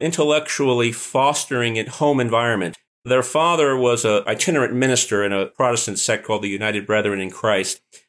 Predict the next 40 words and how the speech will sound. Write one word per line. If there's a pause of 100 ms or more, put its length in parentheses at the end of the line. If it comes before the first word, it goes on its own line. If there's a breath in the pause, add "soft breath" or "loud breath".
(120)
He
was
known
as
the
wise
bishop
in
the
church
because
while
he
certainly
was
a
pious
man,
he
was
also
very
political
and
clever
about
church
doctrine
and
almost
from
a
legalistic
point
of
view,
that
sort
of
thing.